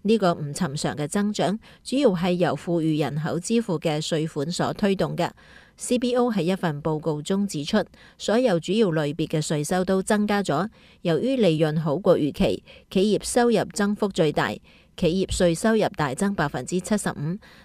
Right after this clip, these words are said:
達到三千七百億美元。C B O估計，個人所得稅增長咗百分之二十七點五，呢啲稅款亦係由富裕階層支付嘅，其中百分之八十嚟自收入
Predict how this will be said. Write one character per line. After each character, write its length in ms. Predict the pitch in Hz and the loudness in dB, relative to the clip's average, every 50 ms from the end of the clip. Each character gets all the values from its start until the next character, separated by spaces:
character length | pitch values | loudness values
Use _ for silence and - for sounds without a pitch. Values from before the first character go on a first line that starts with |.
| _ - | _ -2
達 140 | 180 170 - | 0 0 2
到 200 | - 170 160 160 | 2 0 0 0
三 260 | - - 208 208 214 | 0 0 0 0 0
千 240 | 226 - 226 220 220 | 0 0 0 0 0
七 140 | - 254 233 | 0 -2 0
百 160 | - 156 123 | 0 0 0
億 160 | 135 180 - - | 0 -2 -4 -4
美 160 | 151 139 131 147 | -4 -4 -2 0
元。 180 | 151 - - - - - - - - _ | 0 -2 -2 -4 -10 -20 -20 -20 -20 _
C 200 | - - - 214 | -8 -4 -2 0
B 160 | 214 214 208 202 | 0 0 0 0
O 140 | - 208 208 | 0 0 0
估 220 | 202 156 139 156 | 0 0 0 2
計， 240 | 175 170 143 135 160 - - - _ | 2 2 0 0 -2 -6 -12 -20 _
個 160 | - 214 220 226 | -2 0 2 2
人 200 | 202 156 135 151 | 2 2 0 -2
所 240 | - - 147 139 | -2 -2 -2 0
得 140 | 165 202 214 | 0 2 0
稅 240 | 220 - 196 160 147 | 2 2 2 0 0
增 240 | - - 196 202 208 | 0 0 0 0 0
長 220 | - 143 139 170 | -2 -2 -4 -4
咗 160 | - 151 151 | -2 -4 -4
百 160 | 160 - 156 147 | -2 -2 -4 -4
分 180 | 160 156 135 | -4 -6 -6
之 120 | 147 170 175 - - | -4 -4 -6 -4 -4
二 60 | 151 | -6
十 200 | 143 - 139 123 - | -6 -4 -4 -6 -4
七 160 | - 202 185 - | -4 -4 -4 -2
點 180 | - 151 156 - | -2 -4 -6 -6
五， 260 | - 143 143 156 160 - - - - - - _ - | -6 -6 -6 -6 -8 -10 -14 -20 -20 -20 -20 _ -4
呢 120 | 208 240 | -2 -2
啲 180 | 233 247 247 240 | 0 0 -2 0
稅 200 | - 196 170 165 | 2 2 0 0
款 280 | - - 143 151 180 | -2 -4 -4 -4 -4
亦 100 | 190 131 | -4 -2
係 160 | - 175 190 170 | -2 0 0 0
由 220 | 170 165 131 139 | 0 0 0 -2
富 240 | 139 - 170 165 156 | -2 -4 -4 -2 0
裕 160 | 151 151 135 | 0 -2 -2
階 240 | - 190 185 190 190 | -2 -2 -2 -2 -2
層 220 | - 185 135 - | -2 -4 -6 -4
支 180 | - 180 175 175 | -2 0 0 0
付 180 | - 175 143 | 0 -4 -4
嘅， 160 | - 156 151 - - - - - - _ _ _ | -2 0 -2 -2 -2 -8 -18 -20 -20 _ _ _
其 160 | - 180 170 156 | -2 -2 0 0
中 200 | - 226 254 240 | 0 -2 -2 0
百 140 | - 175 | -2 -2
分 160 | 160 170 151 139 | 0 -2 -4 -2
之 160 | 175 196 202 | 0 0 0
八 200 | - - 165 147 | 0 0 -2 -2
十 160 | 147 - - | -2 -2 -4
嚟 260 | 151 - - 151 127 139 | -4 -2 -2 -4 -4 -4
自 240 | - - 156 151 - - - - - | -4 -4 -4 -4 -4 -8 -14 -20 -14
收 260 | - - - 233 240 | -4 0 2 2 4
入 100 | 233 185 | 4 2